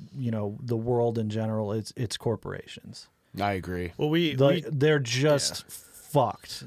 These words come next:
Speaker 3: We
Speaker 1: Th-,
Speaker 3: talked
Speaker 1: it
Speaker 3: about
Speaker 1: is
Speaker 3: Amazon.
Speaker 1: not a good way to
Speaker 3: Yeah,
Speaker 1: run a
Speaker 3: we talked
Speaker 1: business.
Speaker 3: about Amazon on, like, one of our first episodes for a little bit, and I was ma-, I was making the point, like, listen, what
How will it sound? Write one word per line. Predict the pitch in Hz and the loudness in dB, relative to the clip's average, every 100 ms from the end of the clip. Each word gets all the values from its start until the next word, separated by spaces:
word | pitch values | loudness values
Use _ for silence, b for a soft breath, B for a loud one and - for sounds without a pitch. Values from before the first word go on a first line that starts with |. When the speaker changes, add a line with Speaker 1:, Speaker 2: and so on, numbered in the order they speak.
| - | -4
Speaker 3:
We | 143 170 | -2 2
Speaker 1:
Th-, | 180 | 2
Speaker 3:
talked | 175 - | 2 0
Speaker 1:
it | |
Speaker 3:
about | 143 127 | 2 2
Speaker 1:
is | 120 | 4
Speaker 3:
Amazon. | 139 151 | 4 6
Speaker 1:
not | 147 139 | 6 6
a | 123 | 6
good | 131 | 4
way | 120 117 | 4 2
to | 113 | 2
Speaker 3:
Yeah, | |
Speaker 1:
run | 113 110 | 2 2
a | |
Speaker 3:
we | 147 | 2
talked | - 220 | 0 0
Speaker 1:
business. | 98 135 123 | -2 -2 0
Speaker 3:
about | |
Amazon | 123 120 117 120 113 104 - _ _ _ | -2 -4 -2 -2 -4 -8 -14 _ _ _
on, | 110 104 101 104 107 | -8 -8 -8 -8 -8
like, | 107 107 | -8 -8
one | 110 110 | -8 -6
of | 104 | -8
our | 98 | -10
first | - 120 110 - | -10 -10 -10 -8
episodes | 113 107 - 107 98 | -10 -8 -8 -10 -10
for | 120 | -10
a | 98 | -8
little | 101 92 | -8 -8
bit, | 90 87 - | -8 -10 -10
and | 101 95 B B B B B B B _ | -12 -12 B B B B B B B _
I | 120 160 | -4 -2
was | 143 120 | -2 -2
ma-, | 139 - | -6 -6
I | 135 | -8
was | 135 | -4
making | 165 185 | -2 -2
the | 156 | -4
point, | - 139 | -4 -4
like, | 123 120 | -2 0
listen, | 135 135 123 | -2 -2 -4
what | 143 | -4